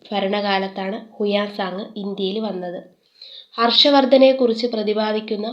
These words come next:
ഹുയാൻ സാങ്ങിന്റെ കൃതിയാണ് സിയൂഹി. ക്ഷിപ്രകോപികളാണെങ്കിലും സത്യസന്ധർ എന്ന് ഇന്ത്യക്കാരെ വിശേഷിപ്പിച്ച വിദേശ സഞ്ചാരിയാണ് ഹുയാൻ സാങ്.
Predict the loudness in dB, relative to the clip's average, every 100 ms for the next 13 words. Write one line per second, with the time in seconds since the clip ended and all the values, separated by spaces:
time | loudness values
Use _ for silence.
0 | -6 0 2 2 -2 -4 -4 -4 -4 -4
1 | -6 -4 -6 -6 -12 -4 0 2 2 0
2 | -8 -12 -14 _ _ _ _ _ _ -2
3 | -2 4 4 8 6 6 4 2 0 -2
4 | -2 -4 -8 -14 -6 -6 0 0 2 0
5 | 2 0 -2 -6 -6 -6 2 2 2 0
6 | 2 0 0 0 2 0 -2 -6 -4 -2
7 | 0 2 2 -2 -4 -6 -4 -2 -2 -4
8 | -6 -4 -2 0 -4 -8 -12 -12